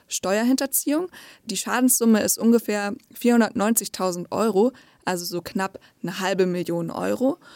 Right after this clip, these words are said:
für die er dann drei Jahre Haft bekommt. So, das ist die Relation.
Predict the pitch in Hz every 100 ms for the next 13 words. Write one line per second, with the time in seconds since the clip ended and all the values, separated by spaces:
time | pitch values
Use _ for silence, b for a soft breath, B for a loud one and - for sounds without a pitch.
0 | B - 208 202 190 190 185 175 175 185
1 | 180 - 170 - - - - - - -
2 | - - 185 190 175 - B - 175 180
3 | 170 170 - 175